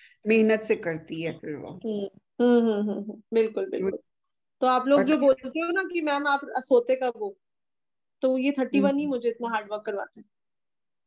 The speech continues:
Speaker 1: हम्म, ऐसे ही same मेरी daughter का भी आ रहा है, तो I was thinking to change her name, फिर मैंने कहा नहीं hard work तो करिए, चलो कोई बात नहीं, अच्छा है कि
Speaker 2: <laughs>
Speaker 1: अकेले हैं तो friends कम होंगी।
Speaker 2: हाँ जी, हाँ जी।
Speaker 1: ओके, ओके।
Speaker 2: ओके।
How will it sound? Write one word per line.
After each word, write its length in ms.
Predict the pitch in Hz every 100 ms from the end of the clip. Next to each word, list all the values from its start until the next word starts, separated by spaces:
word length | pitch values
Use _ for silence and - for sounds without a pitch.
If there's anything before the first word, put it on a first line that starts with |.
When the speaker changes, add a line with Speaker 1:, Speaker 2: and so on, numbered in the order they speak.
| _
Speaker 1:
हम्म, 560 | 175 165 160 165 170 - 196
ऐसे 280 | 196 196
ही 60 | 226
same 220 | 220 226
मेरी 220 | 220 220
daughter 340 | 196 180 180 196
का 120 | 190
भी 140 | 185
आ 100 | 185
रहा 100 | 170
है, 60 | 180
तो 80 | 196
I 80 | 196
was 140 | 214
thinking 340 | 214 233 214
to 180 | 214 214
change 280 | 202 180 185
her 140 | 196
name, 280 | 180 180 190
फिर 80 | 202
मैंने 200 | 208 202
कहा 120 | 226
नहीं 220 | 254 254
hard 260 | 262 190 190
work 140 | 208 208
तो 60 |
करिए, 300 | 214 185 185
चलो 240 | 196 190 202
कोई 200 | 196 180
बात 200 | 175 156
नहीं, 200 | 185 - - - - _
अच्छा 280 | 214 208 240
है 80 | 226
कि 200 | 285 233
Speaker 2:
<laughs> 0 |
Speaker 1:
अकेले 680 | 214 214 330 - - 226
हैं 120 | 254 453 _ _ _ -
तो 80 | 233
friends 380 | 247 240 269 277
कम 160 | 190
होंगी। 640 | 175 170 160 175 311 - - 302 - _ _ _ _ 247
Speaker 2:
हाँ 100 | 240
जी, 200 | 214 208
हाँ 180 | 220
जी। 240 | 214 202 - _ _ _ _ _ _ _ _ 214 196 190 -
Speaker 1:
ओके, 400 | - 220 - -
ओके। 920 | - - _ _ - 190 - 226 240 220
Speaker 2:
ओके। 320 | 208 -